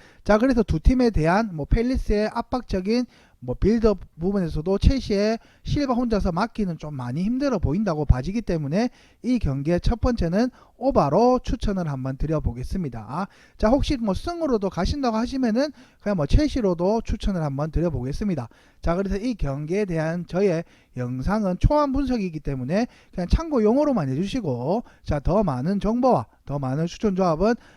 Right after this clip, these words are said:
앞전에 보시다시피 가족방에서 공유를 해드리고 있으니까 아래 보시면은 링크하는 문의 있습니다. 링크, 파란 색깔 링크. 자, 그쪽에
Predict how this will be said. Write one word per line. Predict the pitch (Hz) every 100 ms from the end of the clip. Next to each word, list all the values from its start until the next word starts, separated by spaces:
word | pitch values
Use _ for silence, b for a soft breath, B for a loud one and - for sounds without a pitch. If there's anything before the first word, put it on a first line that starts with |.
| -
앞전에 | 151 214 202
보시다시피 | 180 190 208 185 208 190 175
가족방에서 | - 208 220 180 160 170
공유를 | - 131 143 196
해드리고 | 160 175 202 151
있으니까 | 123 190 208 135 127 202 B B B
아래 | 208 233 214
보시면은 | 180 185 170 156 180 202
링크하는 | 175 254 - 185 180 143
문의 | 127 233
있습니다. | 185 185 208 160 120 143 180
링크, | 151 180 -
파란 | 160 185
색깔 | 185 - 131
링크. | 160 - 123 135 214 B B B
자, | 151
그쪽에 | - 196 220 180